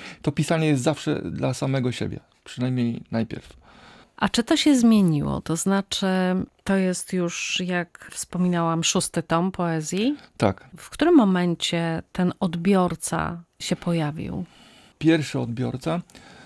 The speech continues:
Speaker 1: to było też strasznie dawno temu. Pierwsze teksty, które publikowałem, to bardzo dawno temu, bo jeszcze byłem na studiach.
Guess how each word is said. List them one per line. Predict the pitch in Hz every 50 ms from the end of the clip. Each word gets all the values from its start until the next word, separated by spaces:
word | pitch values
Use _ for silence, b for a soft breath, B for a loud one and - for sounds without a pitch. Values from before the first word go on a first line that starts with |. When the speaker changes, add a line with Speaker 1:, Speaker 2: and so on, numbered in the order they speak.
| B B B
Speaker 1:
to | - 135
było | 123 135 143 139
też | 160 143 -
strasznie | - - 113 104 - 117 110
dawno | 110 110 107 113 110
temu. | 107 - 117 120 139 170 185 190 - _ _ _ _ B B B B B B B B B B B B B B
Pierwsze | - - - 143 - - 160
teksty, | - 170 175 - - - 160
które | - - 156 147
publikowałem, | 143 - 139 127 131 135 - 123 117 151 175 185 170
to | - 139 120
bardzo | - 139 131 135 143 156
dawno | 147 147 139 135 127
temu, | 131 165 170 160
bo | 143 127 139
jeszcze | 143 135 - 143
byłem | 131 135 139 131 131 135
na | 131 120
studiach. | - - 120 107 101 95 107 - _ _